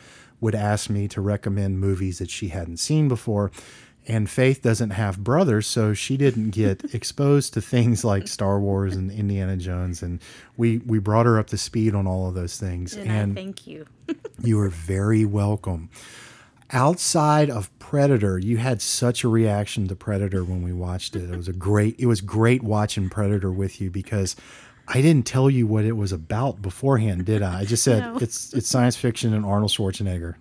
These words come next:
Speaker 1: And so about, about halfway through that movie, before the alien had revealed itself, I looked over at her and I said, "So do you know what's gonna happen?" "I have no
Speaker 2: <laughs> I
Speaker 1: idea what
Speaker 2: remember
Speaker 1: this is
Speaker 2: that.
Speaker 1: about."
Speaker 2: <laughs>
Speaker 1: And you, you fell in love with Predator, didn't you?
Speaker 2: I did.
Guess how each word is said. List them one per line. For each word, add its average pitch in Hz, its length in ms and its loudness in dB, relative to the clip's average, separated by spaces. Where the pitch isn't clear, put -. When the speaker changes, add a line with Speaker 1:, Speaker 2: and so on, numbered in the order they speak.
Speaker 1:
And 107 240 0
so 127 340 6
about, 117 360 4
about 117 300 2
halfway 120 320 2
through 131 160 2
that 113 120 4
movie, 110 360 4
before 104 320 0
the 95 240 -4
alien 107 320 2
had 101 140 -2
revealed 104 340 0
itself, 101 320 -2
I 98 40 -2
looked 110 240 2
over 104 240 2
at 98 120 0
her 101 40 -2
and 95 100 -2
I 95 80 -4
said, 95 320 -2
"So - 180 0
do 104 80 0
you 107 120 2
know 95 160 0
what's 123 180 0
gonna 120 160 2
happen?" 110 460 -4
"I 101 140 -2
have 101 120 -2
no 92 360 -2
Speaker 2:
<laughs> - 0 -
I 101 100 2
Speaker 1:
idea 104 380 0
what - 80 2
Speaker 2:
remember 104 140 2
Speaker 1:
this 107 220 0
is 92 120 -4
Speaker 2:
that. 95 120 0
Speaker 1:
about." 98 480 0
Speaker 2:
<laughs> - 60 -20
Speaker 1:
And 120 360 4
you, 113 240 2
you 120 160 -2
fell 208 280 6
in 135 60 6
love 165 160 6
with 101 120 0
Predator, 104 420 2
didn't 107 240 0
you? 131 80 2
Speaker 2:
I 113 60 2
did. 190 380 -8